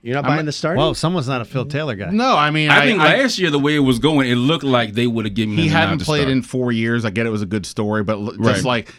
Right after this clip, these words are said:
Speaker 3: it's not, I mean, not to make the exact comparison, but it's the Marco Mitchell of the veterans. I mean, like, w-,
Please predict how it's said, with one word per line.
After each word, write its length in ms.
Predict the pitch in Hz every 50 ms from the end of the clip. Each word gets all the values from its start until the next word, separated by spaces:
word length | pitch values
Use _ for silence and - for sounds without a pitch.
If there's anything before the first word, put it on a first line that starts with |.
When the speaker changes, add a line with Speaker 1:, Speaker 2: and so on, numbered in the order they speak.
| _ _
Speaker 3:
it's 200 | - 120 120 -
not, 220 | 139 147 143 139 -
I 40 | 131
mean, 200 | 123 123 120 113
not 180 | 117 117 117
to 180 | - 110 - -
make 180 | 123 113 104 -
the 60 | 101
exact 300 | 90 82 104 110 107 -
comparison, 300 | 107 95 107 107 113 110
but 120 | 110 90
it's 140 | 110 107 -
the 140 | - 117 107
Marco 340 | 107 110 110 110 - - 110
Mitchell 380 | 101 104 107 104 - 107 101
of 80 | 95 82
the 80 | 87 90
veterans. 480 | 80 110 120 117 98 90 87 87 90
I 60 | 101 98
mean, 220 | 95 95 95 95
like, 300 | 95 92 95 90 80 - - _ _ _ -
w-, 280 | 95 98 104 113 123